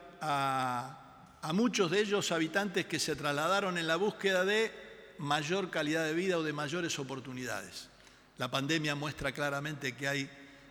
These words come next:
eh, una opción muy fuerte por los lugares más tranquilos, por los lugares ambientalmente más protegidos, más cuidados. ¿Y para eso qué se necesita? Poder seguir vinculado, eh, y eso es, es la conectividad lo que nos puede dar.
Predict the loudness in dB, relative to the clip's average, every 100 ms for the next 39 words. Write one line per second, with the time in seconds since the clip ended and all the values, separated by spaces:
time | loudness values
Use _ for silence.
0 | -4 -2 -2 -6 -6 -4 0 2 2 2
1 | -2 -4 -2 2 4 6 4 4 4 4
2 | 4 2 0 -2 -4 -16 -20 -20 -8 -4
3 | -2 0 2 0 -2 -4 -6 -10 -6 -4
4 | -4 -8 -12 -14 -8 -6 -2 0 0 0
5 | 0 -2 -2 -2 0 0 0 -4 -4 -4
6 | -4 -6 -6 -8 -6 -4 -2 -4 -4 -6
7 | -4 -2 0 2 0 -4 -10 -16 -20 -20
8 | -20 -12 -8 0 2 4 2 2 0 0
9 | 0 0 -2 -2 -4 -6 -10 -6 -4 0
10 | 0 -2 -2 -4 -4 -4 -2 0 0 -2
11 | -6 -14 -20 -20 -20 -10 -4 -2 -4 -8
12 | -14 -6 -2 -2 -2 -4 -6 -8 -6 -2
13 | -2 -2 -6 -8 -8 -6 -4 -4 -6 -8
14 | -10 -8 -6 -6 -8